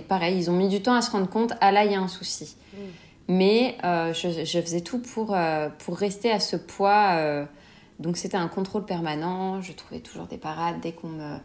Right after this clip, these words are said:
Speaker 1: dès qu'on me proposait, bah voilà, un resto, un apéro dînatoire, euh, c'était pas possible. Un buffet, c'est vraiment, euh, c'est, c'est pas une invitation, quoi. C'est, c'est pas un cadeau. Euh, donc voilà, je, je trouvais toujours, toujours des excuses.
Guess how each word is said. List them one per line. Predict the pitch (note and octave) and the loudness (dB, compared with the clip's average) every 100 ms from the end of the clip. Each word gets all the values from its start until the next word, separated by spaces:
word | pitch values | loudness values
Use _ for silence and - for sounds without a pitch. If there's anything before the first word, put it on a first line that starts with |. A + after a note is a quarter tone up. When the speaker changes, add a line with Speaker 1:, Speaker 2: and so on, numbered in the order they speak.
| - - | -16 -10
Speaker 1:
dès | - | -6
qu'on | E3 | -4
me | D#3+ | -6
proposait, | - D#3+ D#3+ D3 | -6 -4 -2 -4
bah | - | -8
voilà, | B2+ C3+ | -6 -4
un | D3 C3+ | -4 -4
resto, | C#3 - D#3 | -6 -4 -4
un | D3 | -2
apéro | C3+ C3+ D3 D3 | -2 -4 -4 -4
dînatoire, | C3+ D3+ C3+ C3+ E3 D#3 D#3 D3+ | -4 -4 -6 -6 -4 -2 -2 -4
euh, | - - | -10 -14
c'était | - | -8
pas | D3+ D3 | -6 -6
possible. | E3 - F3+ D#3+ | -6 -6 -6 -6
Un | E3 D#3+ | -6 -6
buffet, | D3+ E3+ - G3 | -4 -6 -4 -4
c'est | G3 E3 | -4 -6
vraiment, | D3 D#3 D3+ E3+ E3+ | -6 -6 -4 -4 -4
euh, | D3+ C#3+ - - _ _ - - | -6 -10 -14 -20 _ _ -20 -20
c'est, | - F#3 F3 E3 D#3+ D#3+ D3+ D#3 | -2 2 2 2 0 -4 -8 -8
c'est | - | -4
pas | - | 2
une | G3 | 4
invitation, | F#3 F3+ F3 F3 - C#3 | 4 2 0 -2 -2 -8
quoi. | C#3+ C#3+ | -6 -6
C'est, | - D3 | -6 -8
c'est | - | -6
pas | F3 | -6
un | E3 | -4
cadeau. | D#3 D3 E3 F#3+ - - - - - - _ - | -4 -2 -2 -4 -14 -20 -20 -20 -20 -20 _ -10
Euh, | F3 D#3 D3+ | -4 -2 -2
donc | D#3+ | 0
voilà, | G3 C3 | 0 -2
je, | A#2+ - C#3 C3 | -4 -4 -4 -4
je | C3 - | -6 -12
trouvais | - C#3+ | -14 -14
toujours, | C#3+ - F3 E3+ E3+ | -14 -12 -8 -6 -6
toujours | - F3 D#3+ D#3+ | -8 -10 -8 -6
des | D3+ D#3+ | -6 -8
excuses. | C3+ - - D#3 E3 | -10 -10 -8 -6 -6